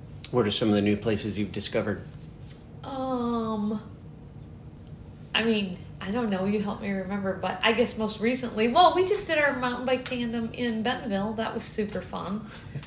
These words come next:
Speaker 2: Super fun. Are you talking about the Leadville days? You already did a podcast on that.
Speaker 1: No, I'm not talking Leadville days. I'm just laughing because you used tandem
Speaker 2: Oh,
Speaker 1: in
Speaker 2: Moab.
Speaker 1: Bentonville. Oh, yeah. Well, I was going to Moab.
Speaker 2: Oh,
Speaker 1: Yes, I was
Speaker 2: okay.
Speaker 1: going all the way back to Moab.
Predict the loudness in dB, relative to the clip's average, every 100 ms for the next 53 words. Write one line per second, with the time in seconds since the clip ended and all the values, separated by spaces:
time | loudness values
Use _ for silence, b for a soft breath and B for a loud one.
0 | B B -12 -6 -4 -2 -4 0 6 6
1 | 4 2 4 4 2 0 0 0 0 -2
2 | 0 0 0 0 0 0 0 -2 0 2
3 | 2 0 -2 -6 -4 -4 -4 -4 -6 -6
4 | -8 -8 -6 -8 -10 -12 2 6 8 8
5 | 6 4 2 2 2 2 0 0 0 0
6 | -2 0 4 4 4 2 4 4 4 -2
7 | -4 -4 -4 -4 -4 -4 -10 -8 0 6
8 | 8 8 10 10 8 6 8 10 8 8
9 | 6 4 0 -10 -18 -16 2 6 8 6
10 | 0 2 6 8 10 8 6 6 6 6
11 | 4 6 4 4 6 6 4 0 2 4
12 | 4 4 2 4 2 2 0 -2 -2 -2
13 | 0 0